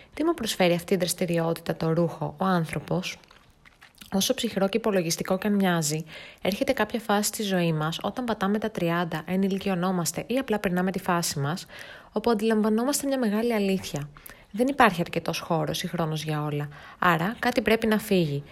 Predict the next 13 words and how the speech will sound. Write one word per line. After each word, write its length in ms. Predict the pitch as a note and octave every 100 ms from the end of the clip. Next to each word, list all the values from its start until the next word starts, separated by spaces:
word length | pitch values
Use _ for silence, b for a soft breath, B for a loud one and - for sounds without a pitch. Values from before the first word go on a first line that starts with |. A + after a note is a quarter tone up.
| B B
Και 100 | -
αυτό 220 | - G#3+
που 120 | G#3+
φεύγει 560 | - F#3 D#3+ D#3 F#3 C#4+ B B B
είναι 180 | B3+ D#4
συνήθως 580 | - A3 G#3 G#3+ B3+
αυτό 260 | A#3 - A#3
που 100 | A#3+
δεν 140 | A3+
είναι 160 | G3+ G3+
και 100 | G#3
τόσο 240 | F#3+ G3
χρήσιμο. 540 | G3+ F#3 E3+ - D3